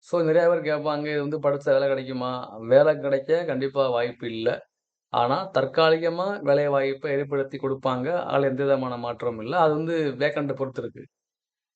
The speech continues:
So, அது மட்டும் இல்லாம இது பா-, பார்த்தீங்க அப்படின்னா, இது வந்து ஒரு கோர்ஸ் தான் இது. லைசென்ஷியேட் லேண்ட் சர்வேயர் கோர்ஸ் தான். ஒரு கோர்ஸுக்கு என்ன இது இருக்கோ, அது மட்டும் தான் இருக்கு. So, இதை முடிச்சவங்க நிறைய பேர் கவர்மெண்ட்ல ஒர்க் பண்றாங்க,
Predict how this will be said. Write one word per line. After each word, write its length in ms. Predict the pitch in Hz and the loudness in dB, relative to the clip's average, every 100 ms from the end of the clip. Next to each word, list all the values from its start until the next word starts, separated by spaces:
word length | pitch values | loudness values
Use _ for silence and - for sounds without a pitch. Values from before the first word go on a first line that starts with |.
| - | 0
So, 220 | 160 156 | 6 8
அது 120 | 139 | 6
மட்டும் 300 | 160 160 160 | 2 -2 -2
இல்லாம 320 | 151 147 151 151 | -2 -2 -2 -2
இது 140 | 139 | 2
பா-, 180 | 139 135 | 2 2
பார்த்தீங்க 320 | 139 147 143 | 0 -2 -2
அப்படின்னா, 600 | 139 131 131 170 143 117 - _ _ _ - | -2 -2 -6 -4 -6 -8 -16 _ _ _ 0
இது 100 | 147 | 2
வந்து 260 | 160 175 | 2 2
ஒரு 460 | 151 135 127 120 120 | 0 0 -2 -4 -4
கோர்ஸ் 380 | - 170 185 - | 2 2 2 0
தான் 160 | 180 139 | 2 2
இது. 220 | - - _ _ _ _ | -2 -14 _ _ _ _
லைசென்ஷியேட் 760 | 120 127 135 170 165 165 165 175 | 0 2 2 0 0 0 0 0
லேண்ட் 300 | 143 147 156 156 | 0 0 -2 -4
சர்வேயர் 300 | 147 143 135 | -2 -2 -2
கோர்ஸ் 300 | 123 120 - | -2 -2 -4
தான். 200 | 110 - _ _ _ _ - | -10 -10 _ _ _ _ -8
ஒரு 220 | 123 117 - | -8 -4 6
கோர்ஸுக்கு 680 | 165 208 196 208 208 214 | 6 6 0 -6 -6 -4
என்ன 220 | 175 160 170 | -2 2 2
இது 160 | 156 | 2
இருக்கோ, 200 | 151 202 | -2 0
அது 120 | 170 147 | 2 2
மட்டும் 280 | 147 143 | -2 -4
தான் 140 | 143 123 | -2 -2
இருக்கு. 240 | 117 104 _ _ | -6 -14 _ _
So, 240 | - - 151 | -4 4 4
இதை 120 | 143 | 4
முடிச்சவங்க 680 | 143 165 180 170 170 180 185 - _ _ - | 0 -2 2 2 2 0 -2 -10 _ _ -2
நிறைய 340 | 139 143 156 | 2 4 4
பேர் 220 | 143 156 | 2 0
கவர்மெண்ட்ல 680 | 156 143 139 143 139 135 135 135 | 0 -2 -2 -2 -6 -6 -2 0
ஒர்க் 200 | 127 - | -2 -4
பண்றாங்க, 720 | 139 131 127 120 117 117 | -4 -2 -2 -2 -4 -4